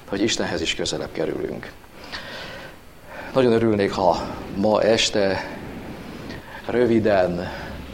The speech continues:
és sokan imádkoznánk. A hangos imádságnak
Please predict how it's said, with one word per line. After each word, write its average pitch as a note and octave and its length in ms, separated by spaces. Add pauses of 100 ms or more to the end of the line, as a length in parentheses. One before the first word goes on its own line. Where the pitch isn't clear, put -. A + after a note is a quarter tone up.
(340)
és - 180
sokan D3 380
imádkoznánk. - 840 (2250)
A A2 440 (1000)
hangos D#3 400
imádságnak A2+ 1120